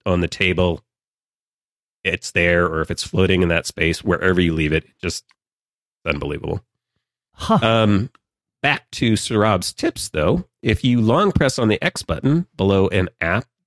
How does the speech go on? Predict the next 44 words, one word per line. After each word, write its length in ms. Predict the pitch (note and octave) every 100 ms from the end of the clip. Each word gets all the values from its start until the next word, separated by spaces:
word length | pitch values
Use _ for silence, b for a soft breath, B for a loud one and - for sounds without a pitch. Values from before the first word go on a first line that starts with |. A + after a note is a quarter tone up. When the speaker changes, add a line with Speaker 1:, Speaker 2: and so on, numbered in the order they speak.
| _ _ -
Speaker 1:
to, 100 | B2
you 160 | A2+ F#2
can 220 | - F2+
use 200 | F2+ E2+
that 160 | E2+ F2
to 60 | -
hide 240 | E2 D#2+
all 160 | E2 D#2
other 140 | D2+
apps. 320 | G2 C3 -
You 120 | G#2 F2+
can 200 | F#2 F2
double 240 | G#2 G2
press 240 | - F#2+
the 120 | - -
home 280 | A2+ G#2+
button, 420 | G2+ G#2+ A#2 C3 B2+ _ _ _ _ _ F#2+
uh, 180 | F#2
which 200 | F2+ F#2 G2+
is 100 | -
the 100 | F#2
little, 480 | F2+ F2+ E2 D#2+ _ _
um, 500 | E2 D2+ D2 C#2 D#2+ - _ _ _ _ _ _ _ _ _ _ _ _ _ _ _ _
Speaker 2:
Uh, 120 | D3+ -
that's 180 | D#3 E3+
a 40 |
Speaker 1:
what's 100 | D3
it 20 |
Speaker 2:
physical 260 | F#3 D#3 G#2+
Speaker 1:
called? 80 | A#2
Speaker 2:
button 220 | D3+ C3+
Speaker 1:
The 80 | D3
Speaker 2:
on 300 | C#3 C#3 G#2
Speaker 1:
di-, 120 | C#3 -
Speaker 2:
the 80 | -
Speaker 1:
the 80 | B2+
dial, 640 | A#2 B2 B2 A#2+ G#2 G2+
the 160 | - F#2+
dial, 520 | G2 G2 G2 F#2 F#2
Speaker 2:
Oh, 80 | G#3+
like 160 | G3+
Speaker 1:
um, 40 | -
Speaker 2:
the 80 |
crown, 580 | - F#3+ F3+ F3+ F#3 F3+